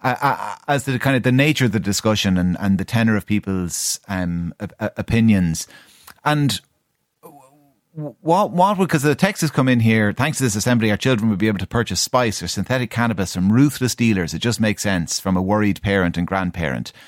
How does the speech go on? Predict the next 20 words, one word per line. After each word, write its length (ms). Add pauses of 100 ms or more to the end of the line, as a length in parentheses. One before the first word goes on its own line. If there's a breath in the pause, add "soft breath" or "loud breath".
(140 loud breath)
And, 240
and, 240 (640 soft breath)
you 100
know, 240 (400)
that, 360
that 180
text 200
would 40
be 100
indicative 380
of 100
other 180
people 280
as 100
well 140
who 180
kind 200
of 80
have 160
a, 120